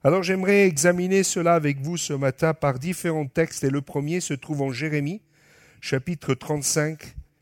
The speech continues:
le verset quinze. N'oubliez pas cette question, qui est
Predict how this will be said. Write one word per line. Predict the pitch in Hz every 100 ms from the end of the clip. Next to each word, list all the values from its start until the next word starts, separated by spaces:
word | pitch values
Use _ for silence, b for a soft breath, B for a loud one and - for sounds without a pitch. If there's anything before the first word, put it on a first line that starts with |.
| _ _ _ -
le | 127
verset | 123 127 - 143 135 -
quinze. | 127 107 80 71 - - _ _ _ _ _ _ _ _ _ _ -
N'oubliez | 127 135 147
pas | 160 156
cette | 147 -
question, | 143 - - 156 175 _ _
qui | - 214 214 -
est | 185 208